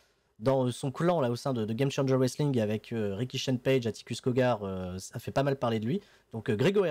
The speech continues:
Iron qui revient au devant de la scène, je suis assez content. Il y a un nom par contre. Qu'est-ce qu'il fout là ?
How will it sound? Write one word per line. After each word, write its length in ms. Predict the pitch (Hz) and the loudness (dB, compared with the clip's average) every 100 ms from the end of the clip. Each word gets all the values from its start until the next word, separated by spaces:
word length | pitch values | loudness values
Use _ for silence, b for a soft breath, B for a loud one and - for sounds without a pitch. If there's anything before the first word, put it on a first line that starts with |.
| 147 | 0
Iron 160 | 143 143 | 0 -4
qui 120 | 131 | -6
revient 260 | 110 143 160 | -2 -2 0
au 80 | 143 | 0
devant 180 | 131 | 0
de 40 | 120 | 0
la 60 | 120 | -2
scène, 200 | 139 120 | 0 -2
je 60 | |
suis 140 | - 113 | -2 -6
assez 180 | - | -4
content. 320 | 135 113 123 - b b b b _ - | -4 -2 -2 -4 b b b b _ -2
Il 60 | 156 | 0
y 40 | |
a 80 | 277 | 2
un 60 | |
nom 180 | 233 196 | 2 0
par 160 | 208 143 | -2 -6
contre. 320 | 147 - _ _ _ _ _ _ _ _ _ _ _ _ | -6 -10 _ _ _ _ _ _ _ _ _ _ _ _
Qu'est-ce 260 | - 254 - | -4 -4 -4
qu'il 200 | - 190 | -12 -10
fout 160 | 165 | -6
là ? 120 | 110 | -8